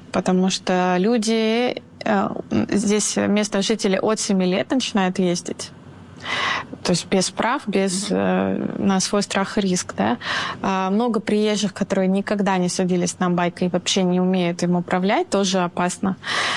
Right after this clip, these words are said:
Speaker 1: Вот. И еще немаловажный фактор, что здесь, э, в, зимой льет дождь каждый день почти.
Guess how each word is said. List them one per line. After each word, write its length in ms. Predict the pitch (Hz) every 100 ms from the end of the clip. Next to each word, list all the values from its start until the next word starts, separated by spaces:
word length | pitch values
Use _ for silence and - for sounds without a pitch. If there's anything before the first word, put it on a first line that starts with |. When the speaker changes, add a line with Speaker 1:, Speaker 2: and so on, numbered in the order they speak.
| - - -
Speaker 1:
Вот. 400 | - 196 190 180 - -
И 380 | 214 220 208 -
еще 920 | 202 262 311 339 269 226 208 208 -
немаловажный 680 | 208 214 202 196 208 202 208
фактор, 360 | 262 - 226
что 220 | 202 - 202
здесь, 380 | 208 214 - -
э, 640 | 190 185 185 185 - - -
в, 800 | 196 - 196 190 185 180 131 - 92 - - -
зимой 560 | 202 214 247 427 - -
льет 240 | 208 254
дождь 480 | 220 196 185 - - -
каждый 340 | 214 226 196
день 200 | 180 180
почти. 420 | 180 - - -